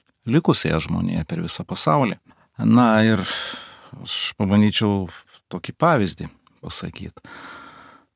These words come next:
Mes kaip tik gyvenam gavėnios laikotarpį ir artėjam į Velykų slėpinį. O viskas jisai nuo ko prasideda? Kada Jėzus savo mokiniams, savo tai nedidelei bendruomeniai sako: "Žiūrėkit, einam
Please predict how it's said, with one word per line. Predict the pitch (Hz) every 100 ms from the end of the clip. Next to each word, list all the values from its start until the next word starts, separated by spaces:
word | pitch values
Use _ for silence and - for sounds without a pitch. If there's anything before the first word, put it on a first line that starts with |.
| _
Mes | 98 98
kaip | - 101
tik | 101 95 - - - - -
gyvenam | 98 101 101 101 95 92
gavėnios | 95 98 98 92
laikotarpį | 107 - 107 107 113 113
ir | 101
artėjam | 98 82 110 101
į | 87 98 98 90 95 95
Velykų | 98 95 92
slėpinį. | - 98 92 113 113 143 - _ _ -
O | 92
viskas | 95 87 98 90
jisai | 87 - 95
nuo | 92 92 90 82
ko | 131
prasideda? | - 185 - 82 82 - - - - - - _
Kada | - 107 110
Jėzus | 110 110 95 -
savo | 107 95 85 - -
mokiniams, | 87 82 92 98 123 -
savo | 95 85
tai | 78 95
nedidelei | 95 92 87 90 87
bendruomeniai | 80 90 101 104 101
sako: | 95 80 - - - - -
"Žiūrėkit, | 107 92 80 - - - _ _ _ _ _ _ _ _ - -
einam | 127 113 104